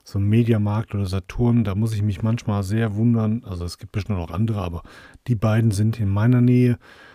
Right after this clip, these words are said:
muss ich mich sehr darüber wundern, wie wenig Ahnung so ein Verkäufer hat. Das Einzige, was die gut können, äh, dafür bin ich nicht zuständig. Fragen Sie mal den Herrn Müller,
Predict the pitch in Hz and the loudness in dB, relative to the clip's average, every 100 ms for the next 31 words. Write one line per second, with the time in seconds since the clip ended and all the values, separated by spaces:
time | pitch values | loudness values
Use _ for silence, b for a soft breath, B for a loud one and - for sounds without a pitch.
0 | B - 113 117 101 107 95 107 117 113 | B 0 2 2 0 -2 0 0 0 -2
1 | 101 87 101 107 117 123 123 98 104 120 | -4 -2 0 2 4 2 0 -2 -4 -2
2 | 127 - 104 104 120 127 127 131 - - | -4 -8 -6 0 2 2 2 0 -4 -8
3 | 107 104 117 131 135 117 120 - 139 151 | -2 0 0 0 0 -2 -4 -6 -2 0
4 | 180 147 95 80 - B B B - - | 0 -4 -6 -8 -20 B B B -12 -4
5 | 107 123 120 120 127 120 120 - 127 143 | 0 2 2 2 0 -2 -2 0 2 4
6 | 139 117 117 113 120 107 104 113 98 120 | 2 0 0 -2 0 -2 -2 -4 -2 -2
7 | 127 - 131 139 151 135 - 120 120 113 | -2 0 0 0 -2 -4 -4 -2 0 0
8 | 104 101 95 101 107 110 139 156 | -2 0 0 0 2 2 2 -2